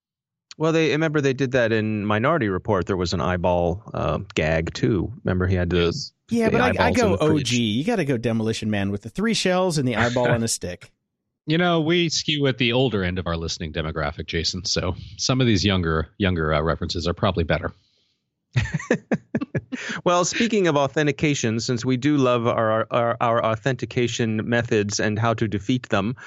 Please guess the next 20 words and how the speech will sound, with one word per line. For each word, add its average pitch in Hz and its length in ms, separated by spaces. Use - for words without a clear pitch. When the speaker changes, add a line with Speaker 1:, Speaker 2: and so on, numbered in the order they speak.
Speaker 1:
uh, 117 220
Speaker 2:
Mm-hmm. 123 140
Speaker 1:
researchers 131 540
have 123 220
a 120 140
new 165 180
technology. 135 640
They're 156 140
saying 151 480
they 139 180
can 127 560
authenticate 190 580
you 156 520
merely 175 600
on 135 200
the 131 80
way 131 260
that 127 160
you 123 140
walk. 92 540